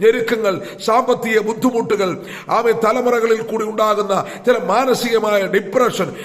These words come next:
യേശുവിന്റെ നാമത്തിൽ മാറിപ്പോകട്ടെ. ആത്മാവി ഞാൻ കൽപ്പിക്കുകയാണ്.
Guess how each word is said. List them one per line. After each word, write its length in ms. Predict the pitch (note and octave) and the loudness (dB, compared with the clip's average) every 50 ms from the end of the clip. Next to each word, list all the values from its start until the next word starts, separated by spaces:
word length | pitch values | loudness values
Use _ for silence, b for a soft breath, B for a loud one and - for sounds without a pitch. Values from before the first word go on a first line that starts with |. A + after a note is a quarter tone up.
| B B - | B B 4
യേശുവിന്റെ 540 | A#3+ B3 B3 B3 - B3 B3 A#3 A#3+ A3+ G#3+ | 4 4 4 2 0 -2 0 0 0 2 2
നാമത്തിൽ 480 | G#3 G#3+ A#3+ A#3+ A#3 G#3+ D#3+ F#3+ D#3+ B B B B - | 2 2 2 2 0 0 0 -2 -4 B B B B -2
മാറിപ്പോകട്ടെ. 1080 | D#3+ G3 C4+ D#4 D#4+ D#4 D#4 D#4 D#4 D4 C#4+ C#4 C4 C4 B3+ B3+ A#3 G#3+ F#3+ D#3+ B B B B - | 0 2 4 4 4 2 0 0 2 4 4 4 6 4 2 2 2 2 2 0 B B B B 0
ആത്മാവി 600 | A3+ C#4+ C4+ - - - G#3+ C4+ C4+ C#4 C4 B3 | 2 2 0 -2 -4 -2 2 2 2 2 2 2
ഞാൻ 180 | B3 B3 A#3+ | 0 0 0
കൽപ്പിക്കുകയാണ്. 1080 | - A#3+ A#3+ - - A#3+ A3+ G3 A#3+ G#3+ G#3 G#3 G3 F3+ E3 D#3 D3+ - C3 B2 - - | 0 -2 -2 -2 -2 -4 -4 -4 -2 0 0 2 2 2 0 -2 -4 -6 -10 -10 -12 -14